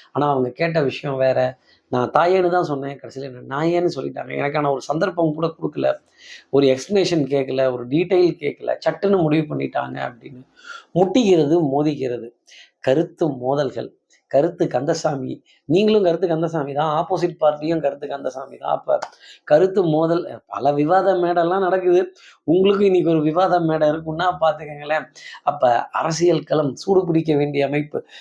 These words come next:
கன்னிராசி நேயர்களே, கொஞ்சம் ஜாக்கிரதையா இருங்க, நமக்கு இந்த அரசியல்லாம் வராதுங்க, நம்ம நேரா தான் பேசி பழக்கம். கார்த்திக் சார், நீங்க தான் கொஞ்சம் அப்படியே சூசகமா சில விஷயம்லாம் டச் பண்றீங்க. "நாணல் போல் வளைவது தான் வாழ்க்கையாகுமா?" அப்படின்னு.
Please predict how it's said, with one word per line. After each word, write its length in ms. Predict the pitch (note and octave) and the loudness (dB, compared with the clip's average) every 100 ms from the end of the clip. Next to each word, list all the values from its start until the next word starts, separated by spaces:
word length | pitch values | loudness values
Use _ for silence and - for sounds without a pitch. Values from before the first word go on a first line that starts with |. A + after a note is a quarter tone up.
| - - | -10 -2
கன்னிராசி 400 | A#2 C3+ C3+ C#3+ | 2 4 4 2
நேயர்களே, 360 | C#3 B2 D#3 | 0 2 0
கொஞ்சம் 380 | F#3+ D3 C3+ B2+ | 2 2 2 2
ஜாக்கிரதையா 360 | C#3+ D#3 D#3 D#3+ | 2 2 2 2
இருங்க, 200 | C#3+ C3+ | 2 -2
நமக்கு 460 | B2 C3 C#3+ C#3+ | -2 -2 -4 -4
இந்த 140 | C3+ C3 | -2 0
அரசியல்லாம் 720 | B2+ B2+ - C3+ B2+ C#3 E3 | 0 -2 -4 -4 0 0 4
வராதுங்க, 540 | D#3+ E3 E3+ E3 D#3 D3+ - - - | 4 4 2 2 0 -2 -10 -20 -8
நம்ம 220 | C#3 C3+ | -4 0
நேரா 360 | C3 C3+ D3 D3 | 0 2 4 4
தான் 200 | D3 F3 | 2 0
பேசி 300 | D#3+ D#3 D3+ | 0 0 -2
பழக்கம். 420 | D3+ D3 D3+ D3 | 0 0 0 -2
கார்த்திக் 260 | D3 C#3+ C3 | -2 -2 -4
சார், 240 | C#3 B2+ | -2 -4
நீங்க 280 | C3 C#3 C#3 | -6 -4 0
தான் 160 | E3 E3 | 0 0
கொஞ்சம் 360 | D#3 D3 - - - - - | -4 -4 -6 -16 -20 -16 -6
அப்படியே 260 | C3 D3 | 0 0
சூசகமா 540 | D#3 D3+ D#3 D3+ D#3 D#3 | 0 -2 -2 0 0 0
சில 200 | D3 C#3 | 0 -2
விஷயம்லாம் 440 | C#3 D3 C#3+ D3+ | -2 -2 -2 0
டச் 360 | C#3+ C#3 - D3+ | -2 -4 -6 -2
பண்றீங்க. 400 | D3 C#3+ C#3 C#3 _ _ _ _ | 0 0 0 -4 _ _ _ _
"நாணல் 500 | A2+ B2 D#3+ F3 F3+ | -2 0 4 2 2
போல் 180 | F3 E3 | 0 0
வளைவது 440 | D3 D3 D3+ D3 | 2 0 0 -2
தான் 320 | C#3+ G3 D#4+ - - | 0 0 0 -4 -4
வாழ்க்கையாகுமா?" 840 | C3+ D#3+ D3+ C#3+ C3 C3 C#3 C#3 | -2 0 2 2 2 -2 -4 -4
அப்படின்னு. 460 | B2+ B2 B2 C3 | -6 -8 -4 -6